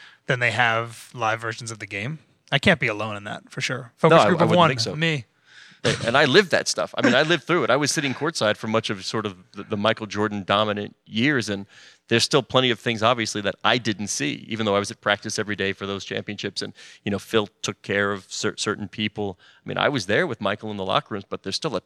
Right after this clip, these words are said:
Speaker 2: ton of footage that nobody had seen before. And I guess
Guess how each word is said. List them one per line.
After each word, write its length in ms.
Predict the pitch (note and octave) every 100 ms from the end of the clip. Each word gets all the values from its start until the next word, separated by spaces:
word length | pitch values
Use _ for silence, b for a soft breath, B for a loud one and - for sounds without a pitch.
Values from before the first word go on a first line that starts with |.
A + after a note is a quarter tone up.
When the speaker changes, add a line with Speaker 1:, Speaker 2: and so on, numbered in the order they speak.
| -
Speaker 2:
ton 260 | - G#3
of 80 | D#3+
footage 500 | - G3 A2+ - - _ _ _ _ _ _ _
that 260 | A#2 G#2+ -
nobody 300 | C3+ F3 A#2
had 140 | F#2+
seen 180 | - D3+
before. 380 | G#2 - F#2 - A2
And 120 | A2
I 60 |
guess 380 | A2 B2 - -